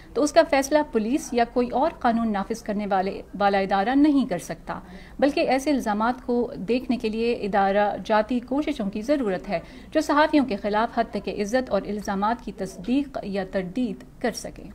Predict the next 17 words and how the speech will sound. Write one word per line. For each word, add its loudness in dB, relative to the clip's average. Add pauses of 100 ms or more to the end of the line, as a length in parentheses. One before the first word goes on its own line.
(1600)
افغانستان 4
اور 4
مشرق 0 (100)
وسطی 0
میں 4
امریکی -2
افواج 0
کی -2
موجودگی -2
کی -2
نگرانی 0
کرنے -4
والے 0
آخری -2
کمانڈروں -2
کے -2
بقول 2